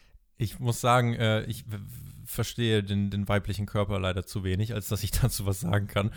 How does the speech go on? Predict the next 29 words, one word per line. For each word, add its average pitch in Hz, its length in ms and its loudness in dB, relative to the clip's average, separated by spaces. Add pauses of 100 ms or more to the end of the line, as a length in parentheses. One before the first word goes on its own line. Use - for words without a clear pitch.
(240)
Äh, 110 220 4 (220)
wer 113 180 6
weiß, 120 300 6
ob 113 120 -2
sie 107 380 4 (520)
irgendwie 110 440 2
an 110 100 2
irgendwas 117 320 0
geschnüffelt 147 520 0
hat 165 260 4
oder 123 380 4
ob 123 120 2
sie 123 120 -6
ihre 110 180 0
Kraftsuppe 147 460 2
ausgelöffelt 135 580 2
hat. 135 140 2
Ich 104 120 -2
weiß 117 220 4
es 104 140 -2
nicht, 104 160 2
aber 107 160 2
sie 113 80 0
hat 117 80 0
auf 110 100 -2
jeden 117 180 0
Fall 117 220 2
viel 120 200 2
Mut 131 280 4